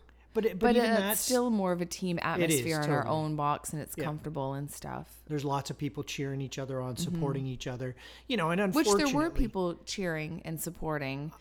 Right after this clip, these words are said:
Speaker 1: But not for you, simply because we couldn't be there.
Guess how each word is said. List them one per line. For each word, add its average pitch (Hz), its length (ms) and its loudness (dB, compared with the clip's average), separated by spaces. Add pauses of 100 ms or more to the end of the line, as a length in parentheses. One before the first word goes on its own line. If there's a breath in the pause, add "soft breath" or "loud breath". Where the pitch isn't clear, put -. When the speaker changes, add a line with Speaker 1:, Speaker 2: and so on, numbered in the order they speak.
(400 loud breath)
Speaker 1:
But 185 160 2
not 165 160 0
for - 120 -4
you, 175 420 4
simply 151 360 -4
because 143 380 -6
we 135 220 -4
couldn't 131 280 -4
be 127 160 -4
there. 101 260 -14